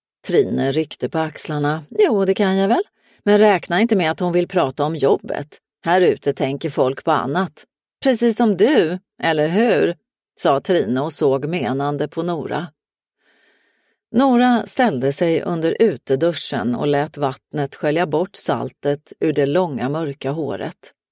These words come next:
Trine gick in i köket och satte på kaffe och plockade fram skyr och färska jordgubbar som hon ställde på bordet på altanen. Efter duschen vispade Nora ihop en omelett på ägg,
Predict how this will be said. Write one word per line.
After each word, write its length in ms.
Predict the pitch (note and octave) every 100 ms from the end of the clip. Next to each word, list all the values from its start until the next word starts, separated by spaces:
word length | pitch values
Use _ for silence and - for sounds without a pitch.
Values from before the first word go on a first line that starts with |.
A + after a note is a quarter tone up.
| _ _ _ -
Trine 380 | F#3 F3+ D#3 F3+
gick 200 | F#3+ -
in 180 | D3 D#3+
i 60 |
köket 600 | F#3+ C3 A#2+ C#3+ D#3 D3+
och 100 | D#3
satte 260 | - D3+ D3+
på 140 | C3+
kaffe 540 | - F3+ C3+ - G#3 G3+ _ _ _
och 140 | F#3+ -
plockade 380 | G#3 F#3 G#3
fram 320 | G#3 E3+ D#3+ F3
skyr 580 | - - C3+ B2+ C#3 -
och 120 | F3+
färska 440 | G3+ G3 - -
jordgubbar 800 | G#2 D3 - - D3+ C3+ C3+ C#3 C#3 _ _ _
som 200 | - B3+
hon 120 | B3+
ställde 340 | - G3+ C#3+ D#3+
på 120 | G#3+
bordet 500 | C#3+ B2 - D3 -
på 80 | E3+
altanen. 720 | D#3+ D#3 B2+ D#3+ D#3 - A#2+ _ _ _ _ _ _ _
Efter 540 | - B3+ B3 - - D4+
duschen 680 | F3+ F#3 G#3 - D3+ C3+ C#3
vispade 560 | E3+ E3 - E3 E3
Nora 360 | F3+ G3 C3+ D#3+
ihop 280 | F3+ C3+ -
en 140 | C#3+
omelett 680 | - E3+ E3+ E3+ C#3+ - -
på 120 | -
ägg, 520 | D3 D#3 G#3 A#3 E3